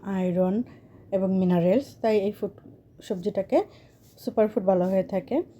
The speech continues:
তো এই সুপারফুডটা আমি কীভাবে সারা বছরের জন্য সংরক্ষণ করলাম, সেটাই আপনাদের সঙ্গে দেখিয়ে দেব।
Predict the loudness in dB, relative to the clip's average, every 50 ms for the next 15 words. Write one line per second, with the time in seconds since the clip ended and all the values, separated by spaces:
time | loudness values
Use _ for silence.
0 | -20 -20 -20 -6 2 4 6 6 6 4 2 0 0 0 -2 -2 -2 -2 -2 -4
1 | -6 -4 -2 -2 -2 -2 -4 -6 -6 -4 -2 -2 -2 -2 -2 0 0 2 2 2
2 | 0 -2 -2 -4 -4 -4 -4 -4 -4 -2 -2 -2 -2 -2 -4 -4 -4 -4 -4 -6
3 | -6 -6 -6 -6 -4 -4 -4 0 0 0 0 0 -4 -6 -4 -2 -2 -2 -4 -6
4 | -8 -8 -10 -10 -10 -8 -8 -8 -8 -8 -10 -10 -8 -8 -6 -4 -4 0 0 0
5 | 0